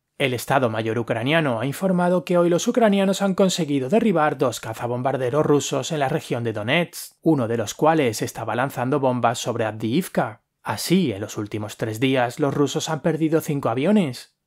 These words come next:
Los analistas ucranianos esperan que el número de ataques aéreos en Avdiivka disminuya, al igual que vimos en la región de Jersón. Parece que los ucranianos han aprendido por fin a contrarrestar las bombas planeadoras rusas, que se lanzan a unos cincuenta kilómetros de la línea del frente.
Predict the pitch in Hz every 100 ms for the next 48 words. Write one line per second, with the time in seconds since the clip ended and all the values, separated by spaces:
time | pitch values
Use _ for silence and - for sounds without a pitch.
0 | _ - 131 127 131 131 120 143 117 -
1 | 208 202 180 170 175 170 240 - 135 117
2 | 123 131 117 107 110 123 127 135 117 -
3 | 113 135 151 120 107 - 123 185 - 208
4 | 135 - 135 117 107 110 104 170 151 135
5 | 110 - - 131 123 127 127 220 185 170
6 | 160 160 220 226 226 220 - 120 107 -
7 | - - 139 127 110 - _ _ - 110
8 | 120 - 107 107 101 - 107 113 170 156
9 | 113 135 127 147 170 170 170 170 160 -
10 | 165 151 156 147 165 208 233 - 127 120
11 | 147 143 131 123 117 - 120 110 104 104
12 | 98 110 208 - 131 107 - - 113 202
13 | 196 170 165 170 165 151 156 160 - 196
14 | 139 160 156 170 143 139 156 147 165 208
15 | 165 123 113 104 - 160 160 127 107 -